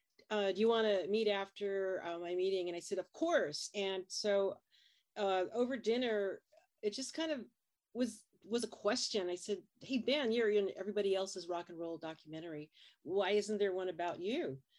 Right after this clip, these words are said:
And he thought for, like, you know, he's a fast thinker. So he said,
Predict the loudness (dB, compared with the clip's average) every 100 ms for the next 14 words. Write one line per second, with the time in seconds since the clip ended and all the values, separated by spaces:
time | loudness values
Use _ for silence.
0 | _ -20 _ -2 0 0 0 -2 -4 -14
1 | _ _ _ _ _ _ _ _ _ _
2 | -12 -8 -4 0 0 0 -2 -2 -2 -2
3 | -4 -2 0 0 2 0 0 2 2 0
4 | -2 -2 -2 -6 -6 -4 0 2 0 -2
5 | -2 -4